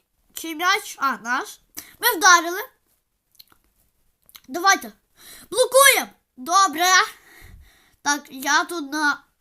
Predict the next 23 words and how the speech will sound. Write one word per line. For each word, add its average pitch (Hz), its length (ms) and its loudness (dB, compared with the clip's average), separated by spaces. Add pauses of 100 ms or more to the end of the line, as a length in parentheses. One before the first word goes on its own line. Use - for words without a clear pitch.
(1400)
ой, 403 880 8
і 359 160 -4 (800)
він 285 360 -10
забив, 269 300 -8
він 269 140 -14
десь - 360 -8
попав 269 460 -4
десь 269 300 -12
от 247 180 -14
сюди 254 640 -8
і 262 140 -12
забив. 233 420 -10 (680)
У 294 40 -16
нас 381 180 0
там 403 160 -10
нікого 349 380 -2
не 320 120 -10
було, 415 240 -8
я 349 160 0
став 359 280 -4
назад, 339 360 -4
щоб 285 220 -14 (1080)
задні 277 580 -4